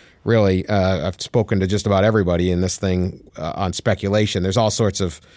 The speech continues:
ideas, but nobody has it. So, but for whatever reason, Aaron Hernandez needed, believed that he needed, um,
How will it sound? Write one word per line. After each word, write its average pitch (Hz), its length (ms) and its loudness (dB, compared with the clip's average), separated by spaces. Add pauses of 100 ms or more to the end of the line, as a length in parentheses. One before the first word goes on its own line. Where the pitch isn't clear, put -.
(580)
ideas, 101 500 2
but 90 160 -4
nobody 98 320 2
has 98 340 -2
it. - 200 -10
So, 90 320 -2 (260)
but 107 140 -2
for 117 100 2
whatever 117 420 4
reason, 104 380 4
Aaron 95 240 2
Hernandez 92 640 0
needed, 87 360 -2 (760)
believed 104 480 2
that 92 140 0
he 92 280 0 (380)
needed, 98 480 0 (260)
um, 85 460 -4